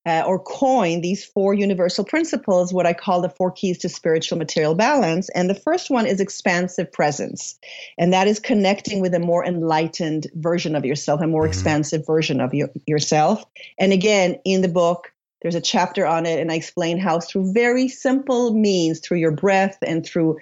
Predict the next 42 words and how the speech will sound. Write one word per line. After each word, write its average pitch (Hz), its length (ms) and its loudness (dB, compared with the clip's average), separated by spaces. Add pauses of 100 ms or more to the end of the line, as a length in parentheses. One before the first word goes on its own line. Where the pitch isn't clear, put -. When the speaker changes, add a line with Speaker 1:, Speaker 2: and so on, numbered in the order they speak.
(380)
Speaker 1:
um, 151 420 2
words 196 720 2
and 175 220 -4
through - 240 -6
images 190 880 2
and 165 200 0
through 170 160 -2
your 156 140 4
calling, 202 560 2
you 185 220 0
can 208 180 0
access 196 500 -2
it 175 160 0
within 165 380 0
minutes. 135 460 -2
Speaker 2:
Yes, 98 420 -4
yes, - 160 -8
you 98 60 -16
can. 123 240 -10 (440)
Speaker 1:
Then 214 280 4
the 214 80 2
second 349 520 -2
key, 185 540 -4 (180)
once 180 320 -2
you 190 140 2
are 185 220 2
in 220 80 -2
this 185 160 -4
expansive 160 580 -4
pr-, - 120 -12 (260)
presence, 160 480 0
is 190 180 2
attentive 202 440 0
listening. 127 600 0
And 180 100 4
that's 220 220 0
more 220 260 4
of 175 200 2
a, 165 200 4 (560)
it's 202 200 0
not 220 160 4
an 220 140 0